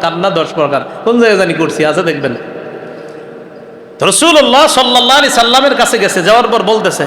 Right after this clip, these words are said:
"আনা আবকি মিনাল ফারহ", খুশিতে কানতেছে। নবীজি গিয়ে বলতেছে, "হুজুর সুসংবাদ গ্রহণ করেন, ইস্তাজাব আল্লাহু দাওয়াতাক ওয়া হাদা উম্মা আবি হুরায়রা", হুজুর আল্লাহ আপনার দোয়া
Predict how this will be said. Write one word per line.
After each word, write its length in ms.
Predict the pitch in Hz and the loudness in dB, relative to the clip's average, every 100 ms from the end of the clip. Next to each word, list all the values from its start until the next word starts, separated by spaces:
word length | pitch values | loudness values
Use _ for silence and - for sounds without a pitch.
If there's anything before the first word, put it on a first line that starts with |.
| 147 | -2
"আনা 160 | 226 262 | 2 2
আবকি 380 | 294 294 302 | 2 0 0
মিনাল 260 | 277 262 226 | 0 2 0
ফারহ", 240 | - 285 294 - - - - - - | 2 2 2 -4 -8 -8 -10 -10 -4
খুশিতে 360 | 247 240 262 233 | -2 0 0 2
কানতেছে। 460 | 214 180 151 - - - - - - - - - 143 | 0 -2 -6 -6 -10 -12 -12 -14 -14 -16 -16 -8 -4
নবীজি 220 | 180 175 | 0 0
গিয়ে 200 | 165 180 | 0 0
বলতেছে, 480 | 170 160 143 131 113 - | 0 -2 -4 -4 -6 -6
"হুজুর 180 | 175 185 | -2 -2
সুসংবাদ 480 | 160 175 202 208 185 | -2 -2 -2 -2 -2
গ্রহণ 320 | 147 151 196 | 0 0 0
করেন, 260 | 165 143 123 - - - | -2 -4 -4 -10 -12 -6
ইস্তাজাব 540 | - - 165 175 202 | -6 -4 -2 0 0
আল্লাহু 400 | 160 147 190 190 | -2 0 -2 -2
দাওয়াতাক 480 | 143 131 156 202 156 - - - | -4 -4 -2 -2 -2 -4 -12 -4
ওয়া 100 | 170 | -2
হাদা 260 | - 175 - | -2 -2 -2
উম্মা 240 | 185 175 156 | -2 -2 -4
আবি 240 | 151 151 | -2 -2
হুরায়রা", 440 | 143 170 202 151 - - - | 0 0 2 2 -2 -8 -6
হুজুর 220 | 180 196 - | -2 0 0
আল্লাহ 320 | 185 190 196 | 0 2 2
আপনার 340 | 185 185 156 | 2 -2 0
দোয়া 140 | 160 | 0